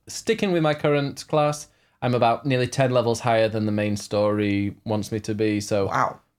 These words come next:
Speaker 1: yeah, it's, um, I think it gets a little bit more difficult later on, but, you know, I've got a nice, um, I think I've got an earring because it's,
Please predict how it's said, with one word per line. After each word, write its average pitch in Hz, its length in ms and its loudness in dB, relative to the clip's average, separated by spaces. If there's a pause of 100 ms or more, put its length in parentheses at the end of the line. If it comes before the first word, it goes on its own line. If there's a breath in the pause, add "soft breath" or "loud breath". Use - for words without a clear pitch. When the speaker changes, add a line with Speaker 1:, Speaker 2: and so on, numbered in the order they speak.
Speaker 1:
yeah, 104 280 2
it's, - 500 -6
um, 107 340 2
I 127 80 -4
think 170 160 0
it 135 60 -2
gets 117 200 0
a 117 40 0
little 110 120 2
bit 107 120 0
more 101 100 0
difficult 104 600 -4
later 107 440 -2
on, 151 260 0
but, - 600 -4
you 117 100 -6
know, 95 140 0
I've 101 80 -4
got 78 140 -2
a 104 40 -4
nice, - 540 -6 (160)
um, 95 480 -2
I 151 140 4
think 170 400 -4 (500 soft breath)
I've 139 140 2
got 175 160 0
an 156 260 0
earring 147 760 2 (540)
because 143 420 -2
it's, - 640 -8